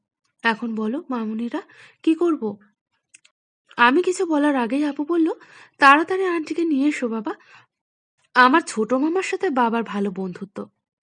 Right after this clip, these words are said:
উনি অস্ট্রেলিয়ায় থাকেন। ছোট মামা বাবাকে পুরো এক সেট গ-, সোনার গহনা টাকা পাঠিয়ে বললেন,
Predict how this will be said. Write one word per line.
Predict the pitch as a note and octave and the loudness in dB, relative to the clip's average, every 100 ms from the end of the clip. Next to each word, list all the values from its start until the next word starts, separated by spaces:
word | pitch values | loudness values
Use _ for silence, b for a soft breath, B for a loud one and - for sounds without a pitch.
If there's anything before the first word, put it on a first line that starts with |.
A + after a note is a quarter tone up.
| - | -4
উনি | A3+ A3 | 0 2
অস্ট্রেলিয়ায় | G3+ G3 - G#3 F#3 G3 | 2 0 -4 -6 -6 -8
থাকেন। | F#3+ G#3 G#3 C4+ - B B B B B | -10 -14 -14 -16 -18 B B B B B
ছোট | C#4+ C#4+ | 2 4
মামা | F4 F#4+ F#4+ F#4+ | 2 0 -2 -2
বাবাকে | C#4 C4+ C#4 D4+ | -2 -2 -4 -4
পুরো | - D4 | -4 -2
এক | C#4+ C#4 | -2 -4
সেট | - - C#4+ - | -10 -6 -6 -6
গ-, | B3 A#3 | -6 -4
সোনার | G#3 A3 G#3+ A3 | -6 -6 -4 -4
গহনা | G#3+ G#3 G3+ B3 C#4 D4 B B - | -4 -6 -6 -6 -4 -6 B B -4
টাকা | G#3+ G3+ G#3+ | -4 -4 -6
পাঠিয়ে | A3 G#3+ C4+ C4+ | -8 -6 -8 -4
বললেন, | D#4 D4 | -2 0